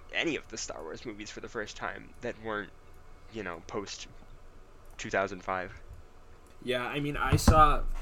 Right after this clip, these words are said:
Speaker 2: uh, a little bit of Revenge of the Sith in theaters.
Speaker 1: <laughs> Only a little bit?
Speaker 2: Mm-hmm.
Speaker 1: What?
Speaker 2: Uh, my dad took me to just go see the General Grievous scene 'cause I love General Grievous, and I honestly still do.
Speaker 1: Dude,
Speaker 2: But yeah,
Speaker 1: that
Speaker 2: and then after that he was like, "All right, it's,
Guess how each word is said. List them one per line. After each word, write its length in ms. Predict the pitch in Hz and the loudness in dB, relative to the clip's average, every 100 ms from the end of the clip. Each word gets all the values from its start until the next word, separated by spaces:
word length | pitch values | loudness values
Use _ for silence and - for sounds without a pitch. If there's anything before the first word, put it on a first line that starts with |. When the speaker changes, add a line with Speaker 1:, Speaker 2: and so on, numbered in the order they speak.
| - - | -6 -2
Speaker 2:
uh, 380 | 127 117 104 - | 0 4 4 2
a 100 | 131 | 0
little 260 | 113 110 127 | 2 4 4
bit 280 | 113 95 - | 2 -2 -2
of 420 | 101 95 95 92 - - - | -4 -2 -4 -8 -12 -12 -10
Revenge 400 | 110 110 110 98 | -8 -4 -4 -4
of 60 | 101 | -4
the 80 | 95 | -4
Sith 320 | - 95 - | -4 -6 -8
in 140 | 98 | -10
theaters. 540 | - 95 104 113 - - - - - - - - | -8 -4 -2 -2 -4 -10 -18 -18 -18 -18 -18 -14
Speaker 1:
<laughs> 340 | - - - 110 | -10 -10 -6 -4
Only 220 | 120 127 | -2 -2
a 60 | 117 | -2
little 220 | 104 131 | -2 -2
bit? 240 | 294 370 - - - - | -4 -6 -8 -12 -12 -4
Speaker 2:
Mm-hmm. 340 | 127 127 247 - - - - - 123 | -2 -2 -4 -6 -12 -16 -16 -14 -6
Speaker 1:
What? 200 | 127 147 - - - - | -2 -2 -2 -16 -6 2
Speaker 2:
Uh, 180 | 117 113 | 4 4
my 160 | 120 113 | 4 4
dad 320 | 120 131 127 | 4 4 2
took 200 | 127 - | -2 -2
me 200 | 117 113 | -4 -4
to 120 | - | -4
just 220 | 110 - | -4 -2
go 80 | 120 | -2
see 160 | - 120 | -2 -2
the 100 | 110 | -2
General 240 | 110 110 | -2 -2
Grievous 360 | 104 110 143 - | -2 -2 -2 -4
scene 200 | 95 95 | -8 -10
'cause 120 | - | -8
I 60 | - | -6
love 160 | 104 | -6
General 220 | - 151 - | -6 -10 -12
Grievous, 340 | - - - 202 | -10 -10 -8 -6
and 80 | |
I 80 | 208 | -2
honestly 340 | 175 127 - - | 0 0 -2 -6
still 240 | - 95 | -8 -10
do. 260 | 95 92 95 - - | -10 -10 -10 -10 2
Speaker 1:
Dude, 200 | 135 - - | 2 2 0
Speaker 2:
But 120 | - 92 | 0 2
yeah, 200 | 120 123 | 4 2
Speaker 1:
that 80 | - | 0
Speaker 2:
and 100 | - | -2
then 80 | 120 | 2
after 240 | 117 - 131 | 2 2 2
that 160 | 117 | 2
he 80 | 120 | 2
was 140 | 110 | 2
like, 100 | 131 | 2
"All 60 | 208 | 2
right, 180 | 180 - - - | 2 0 -8 -8
it's, 160 | 151 | -6